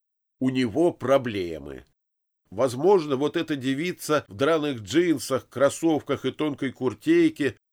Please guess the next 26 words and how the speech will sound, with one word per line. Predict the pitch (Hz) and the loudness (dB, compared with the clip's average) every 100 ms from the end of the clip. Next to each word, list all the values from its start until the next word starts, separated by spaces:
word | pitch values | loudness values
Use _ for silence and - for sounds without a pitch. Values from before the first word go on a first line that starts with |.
| _ | _
с | - | -4
переброшенным | 139 147 143 175 - 147 139 | 2 2 2 0 -2 -4 -6
через | - 139 143 | -4 -4 -4
плечо | - 143 151 143 | -4 -4 -2 -2
рюкзачком | 131 117 131 - - 190 151 _ _ _ | -4 -2 -4 -4 2 4 4 _ _ _
не | 131 156 | 0 2
представляет | 151 147 - 151 175 170 160 | 0 -4 -2 0 2 0 -2
никакой | 156 160 165 160 | -2 -2 2 2
опасности, | 160 151 110 82 - 76 - 80 65 _ _ _ _ | 2 0 0 -2 -10 -16 -16 -16 -16 _ _ _ _
но | 127 147 | 0 0
интуиция | 131 127 135 185 - 175 165 | 0 -2 -2 -2 -6 -4 -2
подсказывала | - 139 - 127 147 139 135 135 | -2 -4 -2 0 0 0 0 0
обратное. | - 127 110 90 78 - 73 67 64 58 _ _ _ _ | 0 -2 -2 -4 -6 -12 -16 -14 -16 -20 _ _ _ _
А | 123 127 | 0 0
интуиции | 117 - 131 143 190 - 190 180 | 0 -4 -4 -4 -6 -6 -4 -2
второй | - 151 135 160 | 0 0 2 0
привык | 139 127 117 131 | 0 -4 -2 -4
доверять, | 104 123 123 101 73 65 - _ _ _ _ _ - | -2 0 2 0 -4 -6 -12 _ _ _ _ _ 2
так | 131 175 | 4 4
же, | 147 170 | 2 0
как | 143 135 | 2 2
и | 139 | 0
глазам. | 123 135 92 82 69 65 58 _ _ _ _ _ _ | 2 2 2 -4 -10 -14 -20 _ _ _ _ _ _
Девчонка | 123 143 - 208 - | -2 0 0 0 0
была | 165 175 170 | 0 2 4
залётная, | 180 175 143 98 - 78 71 65 | 6 4 2 -2 -8 -12 -12 -14